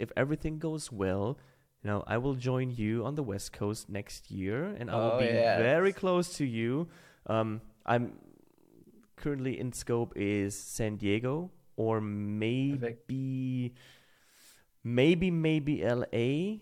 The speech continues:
Speaker 1: but that is, L A is
Speaker 2: Mm-hmm.
Speaker 1: more of a long shot. San Diego would be first. Um,
Speaker 2: Mm-hmm.
Speaker 1: and second would be, um, Denver, Colorado. Third would be Austin, Texas. And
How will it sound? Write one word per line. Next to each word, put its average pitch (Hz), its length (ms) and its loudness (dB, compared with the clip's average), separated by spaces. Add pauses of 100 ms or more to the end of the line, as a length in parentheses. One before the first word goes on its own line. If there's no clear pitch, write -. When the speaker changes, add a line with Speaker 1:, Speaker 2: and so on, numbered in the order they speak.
(160)
Speaker 1:
but 110 160 2
that 131 160 4
is, 139 180 -2 (180)
L 147 120 2
A - 20 2
is 160 200 4
Speaker 2:
Mm-hmm. 147 60 -2
Speaker 1:
more 139 120 2
of 127 100 -4
a 123 40 0
long 120 260 0
shot. 170 320 -6
San 123 180 2
Diego 123 240 0
would 117 220 -2
be 110 100 -2
first. - 640 -4
Um, 107 420 -2 (520)
Speaker 2:
Mm-hmm. 113 140 -16 (180)
Speaker 1:
and 110 380 0
second 139 640 0
would 113 340 -2
be, 104 460 -2 (360)
um, 104 560 -2 (800)
Denver, 107 300 0
Colorado. 104 680 -2 (280)
Third 113 240 0
would 117 160 -4
be 107 100 -4
Austin, 101 380 -4
Texas. - 640 -8 (500)
And 104 380 -4